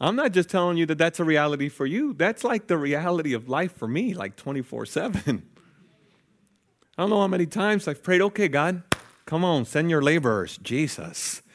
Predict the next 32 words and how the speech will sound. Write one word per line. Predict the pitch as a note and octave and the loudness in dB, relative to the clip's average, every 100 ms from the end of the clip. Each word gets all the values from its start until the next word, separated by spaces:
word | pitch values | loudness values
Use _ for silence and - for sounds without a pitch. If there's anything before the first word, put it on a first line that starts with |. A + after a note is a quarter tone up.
| - _ - _ _ | -20 _ -20 _ _
you | G2+ D3+ | -2 -2
said | - - C#3+ C#3 - - | -2 -2 0 0 -4 -8
to | A#2 | -8
pray | - C#3 D#3 | -2 0 2
for | D#3+ D3+ | 0 0
laborers. | C#3+ D3+ A2 F#2+ G2 | 2 2 0 -2 -2
I | B2 | -4
need | E3+ F3 D#3+ - | 0 0 0 -2
you | |
to | A#2 F#2 - - - _ _ _ _ - | -4 -4 -10 -20 -20 _ _ _ _ -4
just | - D3+ - - - | 0 0 0 -10 -6
supply | B2+ - E3 F#3 G#3 | -6 -6 -4 2 4
the | F#3+ | 4
laborers | E3+ F3 F3 C#3+ B2 A#2 | 6 4 4 4 4 2
for | - B2+ | -2 0
this | B2 C3 C3+ | 2 2 0
ministry. | D3+ C#3+ - - - _ _ _ - | 0 0 -4 -10 -16 _ _ _ -12
I | F#3+ | -4
need | G3+ G#3 A3+ F3+ | 0 4 4 6
this | F#3+ F3 | 2 4
ministry | F#3+ F#3+ F3+ F#3 | 4 4 4 2
to | D#3+ | 2
move | E3+ F3+ | 4 2
forward. | - F#3 D3+ D3+ | 2 2 2 2
God, | G#3+ F#3 | 0 0
would | F#3 - | 0 4
you | B3 | 4
make | A3 A3+ F#3 | 6 4 4
this | G#3 F#3+ | 2 2
happen?" | G3 E3 G2+ F#2+ A2+ _ _ _ _ _ _ | -2 -2 -8 -12 -14 _ _ _ _ _ _
And, | - - - | -10 -8 -6
"No." | A2 A2 | -4 -4